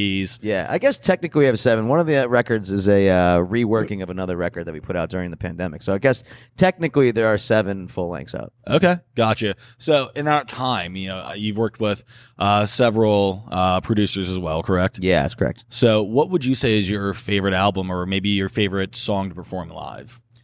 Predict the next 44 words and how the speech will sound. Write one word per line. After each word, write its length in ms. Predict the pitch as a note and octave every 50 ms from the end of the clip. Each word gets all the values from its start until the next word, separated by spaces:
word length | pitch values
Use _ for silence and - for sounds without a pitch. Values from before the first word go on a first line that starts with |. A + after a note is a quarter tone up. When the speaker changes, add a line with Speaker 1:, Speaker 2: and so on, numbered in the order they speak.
| _ _ _ - - _ _ _ _ _ _ -
Speaker 2:
You 120 | B2+ C#3+
know, 340 | D#3+ F3+ F#3+ G3 F#3+ F#3 - -
at 180 | E3+ E3 -
the 60 | E3+ D#3+
mo-, 180 | D3 D#3 E3+
it 120 | D3+ D3 -
changes 460 | - G3 G#3+ A3+ F#3+ A2 G2+ F#2+ -
all 140 | F#2 A#2 B2+
the 80 | A#2 -
time. 340 | D3+ D3+ D3 G#2+ F#2 F#2+ D2+
Um, 460 | F2 G#2 G#2 G#2 G#2 G2+ G2+ G2+ G2+ - - _ _ _ _ _ _ _ _ _ _ _ _ _ _ _ -
and 120 | A2 A2+
I 60 | A2 A2
expect 380 | G#2 - - - B2 A2+ -
that 100 | A#2 A2
it 40 | G#2
will 160 | G2+ G#2 G2+
always 260 | G2+ A2+ C3 B2 G2+
change. 280 | - - G#2+ G2+ F#2+ F#2
Right 180 | A2 B2+ C3+ A#2+
now, 220 | C3+ C#3+ D3 D3
at 200 | B2 A#2+ G2+ -
this 140 | B2 B2+ A#2+ -
second, 340 | - B2+ B2 A#2 D3 C#3
my 120 | B2+ A2+ G#2+
favorite 280 | - - A#2+ B2 A#2+
song 220 | - - B2 A2+ A2
to 80 | A2 G2+
play 220 | - - A#2 A2+
live 520 | G#2+ G#2+ G#2+ G#2+ G#2+ A2 G#2+ A2 A2+ G#2 -
is 720 | - F#2+ G2+ G2 F#2+ F#2 F#2 F#2 F#2 F#2 F2+ F2 F2 F2+
a 60 | F2
tie 380 | - - A2+ A#2 G#2 G2 E2 D#2
between 280 | E2+ - - G2 E2+
two 140 | D#2+ - G2 F#2
of 60 | E2
them. 80 | D#2+ F2+
One 100 | G#2+ A#2+
of 20 | A#2+
them 80 | G#2+ G2
is 60 | -
called 180 | - G2 E2+
Charlie's 480 | - - - A#2 G#2 G#2+ G#2+ A2 G2+ F2+
Army, 380 | F#2+ F#2 F#2+ G2 G#2+ A2+ B2